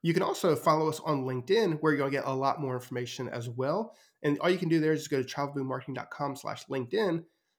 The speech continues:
That will link you over to our LinkedIn profile. Or if you're someone who likes to type a lot on a keyboard, it's linkedin dot com slash company slash travel boom marketing.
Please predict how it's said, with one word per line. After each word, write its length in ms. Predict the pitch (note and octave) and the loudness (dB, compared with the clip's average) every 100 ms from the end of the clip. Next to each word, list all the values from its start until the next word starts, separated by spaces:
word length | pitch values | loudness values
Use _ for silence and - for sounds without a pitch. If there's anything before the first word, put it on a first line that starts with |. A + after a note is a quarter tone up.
| - | -2
That 160 | D#3 | 0
will 80 | D3+ | 2
link 220 | D3 D3 | 0 0
you 160 | - C3+ | -2 -2
over 140 | C3 B2 | -2 -4
to 220 | C#3 B2+ | -2 -2
our 200 | B2+ A#2+ | 0 -2
LinkedIn 380 | B2 C3 D3 D3 | -2 -2 -2 -2
profile. 580 | E3+ D#3+ E3+ F3+ F3+ - _ _ | -4 -2 0 0 -4 -10 _ _
Or 320 | - D#3 D#3 C#3+ | 0 4 6 4
if 200 | B2+ - | 0 -4
you're 80 | |
someone 260 | B2+ C#3 B2 | -4 -2 -2
who 140 | C3 | -2
likes 200 | B2 B2 | -4 -6
to 60 | A#2 | -10
type 300 | A2+ C3 A#2+ | -8 -8 -8
a 40 | |
lot 140 | A#2+ A2+ | -8 -6
on 80 | A2 | -8
a 40 | |
keyboard, 560 | - D#3 D#3+ D#3+ D#3 D#3 _ _ | -2 0 2 2 2 -2 _ _
it's 220 | C#3 B2+ | -8 -6
linkedin 560 | - C3 B2 B2 B2+ A#2+ | -4 -4 -4 -6 -6 -6
dot 180 | - - | -6 -6
com 480 | - B2+ B2 B2+ B2 _ _ | -6 -4 -2 -4 -8 _ _
slash 680 | - - A#2+ A2+ A2+ - - | -14 -8 -6 -4 -6 -8 -10
company 460 | - C3+ C3 C3 B2+ | -8 -6 -4 -4 -4
slash 340 | - G#2 A2 | -8 -10 -10
travel 300 | - G#2 A2 | -8 -8 -8
boom 280 | G2+ G#2 G#2+ | -8 -10 -6
marketing. 400 | A#2+ D3 A#2 | -6 -4 -6